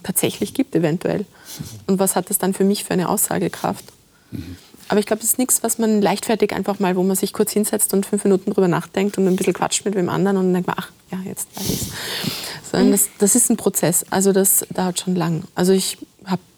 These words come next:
Speaker 1: da schon ein paar Jahre mich, glaub ich,
Speaker 2: Bis,
Speaker 1: damit
Speaker 2: bis man das
Speaker 1: beschäftigt,
Speaker 2: tatsächlich
Speaker 1: bis ich so
Speaker 2: verinnerlicht hat.
Speaker 1: richtig angekommen
Speaker 2: Bis
Speaker 1: bin
Speaker 2: es
Speaker 1: darin. Und
Speaker 2: angekommen ist.
Speaker 1: auch jetzt manchmal denk ich mal, es ist krass. Also auch jetzt ist es manchmal nicht ganz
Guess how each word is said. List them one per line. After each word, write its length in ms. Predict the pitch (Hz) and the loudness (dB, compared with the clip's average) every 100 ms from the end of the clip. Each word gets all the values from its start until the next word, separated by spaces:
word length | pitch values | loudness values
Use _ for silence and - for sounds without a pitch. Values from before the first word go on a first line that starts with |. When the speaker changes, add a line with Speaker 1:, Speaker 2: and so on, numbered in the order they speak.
| _ | _
Speaker 1:
da 100 | 170 | -2
schon 340 | - 185 208 190 - | 0 0 -4 -6 -10
ein 60 | - | -6
paar 160 | - 190 | -2 0
Jahre 340 | 185 208 - | 0 -2 -2
mich, 180 | 202 - | -2 0
glaub 240 | - 208 | 0 0
ich, 80 | - | 0
Speaker 2:
Bis, 100 | 123 | 0
Speaker 1:
damit 100 | - 120 | 2 2
Speaker 2:
bis 100 | 123 | 4
man 100 | 117 | 4
das 180 | 220 | 2
Speaker 1:
beschäftigt, 140 | - - | 2 2
Speaker 2:
tatsächlich 200 | 117 113 | 2 2
Speaker 1:
bis 100 | 110 | 4
ich 60 | |
so 60 | 131 | 4
Speaker 2:
verinnerlicht 540 | 123 120 104 95 - | 4 4 2 0 -2
hat. 120 | - 247 | 0 6
Speaker 1:
richtig 420 | 262 - 202 - | 6 4 0 0
angekommen 480 | 208 208 - 190 190 | 2 0 2 0 2
Speaker 2:
Bis 80 | |
Speaker 1:
bin 80 | 185 | 2
Speaker 2:
es 60 | 190 | 2
Speaker 1:
darin. 220 | 190 190 180 | 2 2 2
Und 120 | 202 | 2
Speaker 2:
angekommen 180 | 165 156 | 0 -4
ist. 140 | - | -4
Speaker 1:
auch 100 | 220 | -2
jetzt 340 | 247 247 - | 2 2 0
manchmal 460 | 196 196 - 185 196 - - - - - _ - | -2 -2 -2 -2 -2 -4 -16 -20 -20 -20 _ -4
denk 180 | 202 196 | -2 0
ich 120 | - | 0
mal, 140 | 196 196 | 2 2
es 140 | 185 | 2
ist 200 | - - | 0 0
krass. 360 | - - - - - _ 233 _ _ | 0 -2 -2 -6 -10 _ -20 _ _
Also 160 | 185 185 | 2 2
auch 80 | 185 | 2
jetzt 160 | 190 | 2
ist 120 | 185 170 | 2 0
es 100 | 160 | 0
manchmal 300 | 175 - 180 | 0 2 2
nicht 220 | 180 - | 2 0
ganz 400 | 160 175 - - | 0 2 0 -2